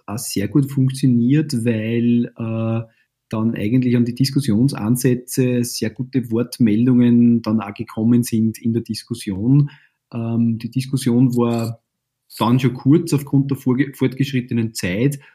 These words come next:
war aber durchaus sehr, sehr knackig, muss man sagen, und hat trotzdem sehr gut, sehr gut funktioniert. Also gibt's überhaupt nichts. Also das, da sind wir auch sehr dankbar dafür in Wirklichkeit.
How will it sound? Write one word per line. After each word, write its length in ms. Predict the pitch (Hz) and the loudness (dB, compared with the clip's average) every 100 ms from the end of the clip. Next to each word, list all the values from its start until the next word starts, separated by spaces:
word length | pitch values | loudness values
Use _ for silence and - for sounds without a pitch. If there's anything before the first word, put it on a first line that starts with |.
| _ | _
war 160 | 110 113 | -4 -2
aber 140 | 123 | -2
durchaus 340 | 127 135 135 - | 0 2 2 0
sehr, 300 | 120 113 113 | -2 -2 -4
sehr 180 | - | -6
knackig, 540 | - - 107 - 151 143 | -6 -4 -4 0 0 4
muss 160 | 143 143 | 2 2
man 80 | |
sagen, 460 | 139 127 120 131 131 - _ _ | 0 2 2 2 2 -6 _ _
und 420 | 120 117 117 120 - | -2 2 2 2 0
hat 220 | 117 113 - | -2 -2 0
trotzdem 300 | 117 - 120 | -2 2 2
sehr 160 | 117 | 2
gut, 500 | 107 113 - - - | 2 0 -4 -14 -16
sehr 200 | - - | -6 -2
gut 160 | 104 107 | 0 -2
funktioniert. 580 | - 101 101 104 92 92 | 0 -2 0 0 0 -2
Also 140 | 92 | -4
gibt's 240 | 98 101 - | -4 -4 0
überhaupt 380 | 101 90 90 - | 0 0 -4 0
nichts. 280 | 107 - | 0 -2
Also 160 | 107 104 | -6 -6
das, 360 | 98 98 - - | -6 -8 -10 -12
da 60 | - | -8
sind 180 | 107 101 | 0 2
wir 100 | 98 | 2
auch 40 | |
sehr 120 | 104 | 0
dankbar 360 | - 87 - - | -2 -4 -4 -2
dafür 220 | 101 107 | 0 2
in 80 | 98 | 4
Wirklichkeit. 480 | 98 98 95 90 | 2 -2 -8 -10